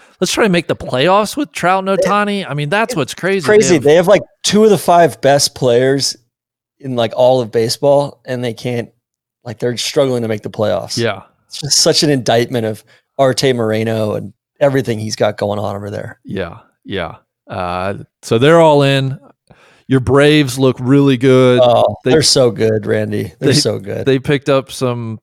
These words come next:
Speaker 1: you know, just some reinforcements on the margin.
Speaker 2: I lo-, I love, love the bat that they got. Guy can play every infield position.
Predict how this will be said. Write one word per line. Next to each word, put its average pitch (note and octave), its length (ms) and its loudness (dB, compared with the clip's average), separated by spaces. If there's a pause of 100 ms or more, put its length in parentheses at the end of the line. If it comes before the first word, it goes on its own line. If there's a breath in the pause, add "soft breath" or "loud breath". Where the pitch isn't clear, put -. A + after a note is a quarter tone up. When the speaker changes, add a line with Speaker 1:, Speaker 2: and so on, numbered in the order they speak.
Speaker 1:
you F#3 140 -4
know, B2+ 140 2
just A#2 240 -6
some A#2+ 180 -4
reinforcements A#2 880 -2
on A#2 120 -4
the G#2+ 60 -8
margin. G#2+ 440 -2
Speaker 2:
I C#3+ 40 2
lo-, D3 120 6
I D#3 140 4
love, D#3 580 4
love D3 320 4
the D3+ 80 0
bat C3 400 0
that C#3 100 -10
they C#3 160 2
got. C3+ 380 0
Guy C3 160 2
can C3 160 -6
play C3+ 240 2
every B2 200 0
infield B2 360 -4
position. B2 600 -4